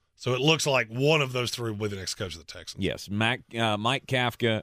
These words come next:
Speaker 2: and Ajiro Evero both have second interviews scheduled with the Houston Texans.
Speaker 1: <laughs> And my question would be, well, for why?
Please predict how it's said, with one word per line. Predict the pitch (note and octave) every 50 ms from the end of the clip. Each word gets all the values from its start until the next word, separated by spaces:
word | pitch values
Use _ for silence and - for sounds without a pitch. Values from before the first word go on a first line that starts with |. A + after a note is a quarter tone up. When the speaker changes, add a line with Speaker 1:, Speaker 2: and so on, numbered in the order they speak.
| _ -
Speaker 2:
and | A2 A#2+ C3 C3+ C#3+ C#3
Ajiro | C3+ B2 A2+ B2 B2 A#2+ A#2 A2+ G#2 G2+
Evero | G#2 G#2+ A2+ A#2 A2 G#2+ G#2 G#2 G2+
both | F#2 F2 F2+ A2+ A#2+ B2 A#2 -
have | - A#2 A2+ G#2+ F#2+
second | - - A#2 A2 - A2 A2
interviews | A2 G#2 G#2 G#2 G2 G#2 G2+ G2 -
scheduled | - - - G#2 G2+ G2 G2 G2 F#2+ E2+ F2+
with | F#2+ F2 -
the | F#2 E2+
Houston | - F#2 F2 E2 - - D2+ D2+
Texans. | - - B2 C3 C3 A#2+ - B2+ A#2+ A#2 A2+ A2+ - - _ _ -
Speaker 1:
<laughs> | - -
And | D3+ D3+ A2+ G2+
my | A2 G2
question | - A#2+ B2 A#2 G#2+ A2+
would | A2+ A#2
be, | A2 A2+ G2 D#2+ - - - - - - _ _ _ _ _ _ _ -
well, | B2+ A#2+
for | - - D#3+ D3+
why? | A2 G2 B2+ C3 A#2+ G#2+ F#2+ G2+ A2+